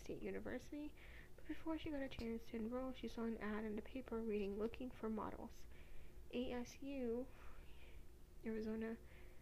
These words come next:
State University, was put on the back burner when she realized she could make a thousand dollars and two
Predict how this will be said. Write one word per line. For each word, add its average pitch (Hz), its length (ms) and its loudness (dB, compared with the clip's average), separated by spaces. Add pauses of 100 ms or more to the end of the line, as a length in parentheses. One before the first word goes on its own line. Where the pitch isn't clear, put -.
(280)
State - 140 -2
University, 247 640 0
was 240 160 -2 (240)
put - 100 -2
on 233 80 0
the 226 60 0
back 214 300 0
burner 202 280 -2
when 196 140 0
she - 180 0
realized 202 500 2
she - 80 -2
could 214 200 -2
make 196 200 2
a 208 200 -2
thousand 214 420 0 (1120)
dollars 196 440 0
and 196 120 0
two 214 300 0